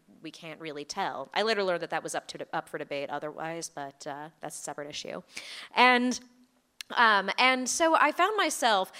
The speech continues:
getting more and more interested in what he had to say, and... I don't think, though, that, though, that that was really the thing that made me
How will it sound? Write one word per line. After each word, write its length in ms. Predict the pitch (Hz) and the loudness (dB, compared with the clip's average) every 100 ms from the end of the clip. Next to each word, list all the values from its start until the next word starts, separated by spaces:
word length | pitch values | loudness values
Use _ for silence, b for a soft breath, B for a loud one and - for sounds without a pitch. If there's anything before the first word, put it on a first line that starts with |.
| B | B
getting 260 | - 254 240 | -2 0 0
more 200 | 233 311 | 0 2
and 100 | 302 | 2
more 160 | 277 262 | 0 0
interested 560 | 254 254 240 220 220 | -2 -2 -2 -2 -6
in 160 | 196 185 | -8 -2
what 200 | 196 196 | 0 0
he 120 | 202 | -6
had 240 | 185 175 165 | -4 -6 -6
to 60 | |
say, 600 | 160 - 240 165 135 139 - | -8 -2 0 0 -2 -2 2
and... 460 | 196 196 196 190 B B B B B B B _ _ - - | 2 2 0 -10 B B B B B B B _ _ -20 -4
I 100 | - | -2
don't 220 | 277 339 381 | 4 2 2
think, 200 | 370 302 | -2 0
though, 100 | 277 | 4
that, 400 | 233 214 185 175 | 4 4 0 2
though, 200 | 208 202 | 2 4
that 160 | 190 | 4
that 180 | 196 190 | 6 6
was 140 | 202 | 2
really 200 | 175 185 | -4 -4
the 80 | 170 | -4
thing 320 | 175 180 165 | -4 -4 -4
that 320 | 160 156 143 - | 0 2 0 -2
made 240 | 170 170 | -2 -2
me 460 | 170 156 147 160 | -4 -6 -6 -10